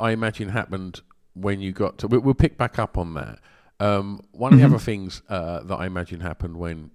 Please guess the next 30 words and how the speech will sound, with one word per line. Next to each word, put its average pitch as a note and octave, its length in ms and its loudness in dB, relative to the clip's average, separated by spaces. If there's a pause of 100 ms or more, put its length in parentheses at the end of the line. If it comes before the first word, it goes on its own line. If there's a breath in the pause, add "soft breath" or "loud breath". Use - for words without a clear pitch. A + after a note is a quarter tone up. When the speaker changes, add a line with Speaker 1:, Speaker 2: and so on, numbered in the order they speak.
Speaker 1:
you F2+ 80 -10
got E2 220 -8
to - 80 -14
Falmouth D#2 640 -10
as E2+ 140 -14
a D2 40 -14
student D2 500 -12 (240)
was F2 120 -10
clubbing, C#2+ 400 -4
right? G#2 240 -8 (360)
Speaker 2:
Mm. G#2 360 10 (680)
Speaker 1:
Tell G#2 160 -4
me G2+ 60 -4
the F#2+ 80 -6
song G#2 360 -2
that F#2 120 4
Speaker 2:
A - 20 10
little E3 240 12
bit. B2 220 10
Speaker 1:
soundtracked - 80 -6
Speaker 2:
It's - 100 4
not E3+ 140 10
a D3 40 10
Speaker 1:
that. C#3 60 6
Speaker 2:
very E3+ 180 12
big C#3 220 6
clubbing C3+ 260 8
scene, C#3 220 6
but C3+ 140 4
yes. B2+ 480 4